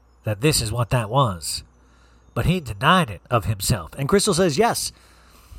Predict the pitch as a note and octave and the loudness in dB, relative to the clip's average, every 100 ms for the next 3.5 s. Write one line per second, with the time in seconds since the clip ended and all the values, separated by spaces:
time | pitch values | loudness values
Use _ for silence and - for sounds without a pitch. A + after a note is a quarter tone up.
0 | - - - F3 D#3 E3 F3 G#3 A#3+ E3+ | -20 -14 -2 0 0 0 0 0 0 0
1 | C#3+ C#3 F#3+ G3 C#3+ G3+ B3 C3+ F#2+ F#2 | -2 -2 0 0 -2 -8 -8 -12 -12 -16
2 | - D3+ F3+ C4 A3+ D#4 D#4 E4 - D#4 | -10 -6 -4 -4 2 4 4 0 0 -2
3 | - D3 D#3 - | 0 0 0 -2